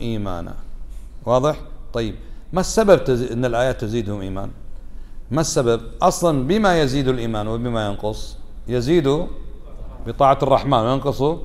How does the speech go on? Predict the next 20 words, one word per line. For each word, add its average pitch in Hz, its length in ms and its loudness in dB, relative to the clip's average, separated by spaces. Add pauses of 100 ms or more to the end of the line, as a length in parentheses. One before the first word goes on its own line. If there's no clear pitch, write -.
(480)
بطاعة 143 300 6
الشيطان. 107 480 -2 (600)
فلذلك 170 640 8
المؤمنون 160 680 2
إذا 139 300 2
تلي 180 340 4
عليهم 151 320 6
القرآن 127 460 2 (260)
فيه 143 200 0
الأوامر 135 640 4
وفيه 131 260 0
النواهي 127 540 2 (440)
وفيه 127 240 0
الوصايا 123 680 2
وفيه 127 240 -4
النصائح، 123 580 0 (840)
امتثلوا 156 440 6
المأمور 151 500 2 (760)
واجتنبوا 156 460 4
المحظور 147 680 2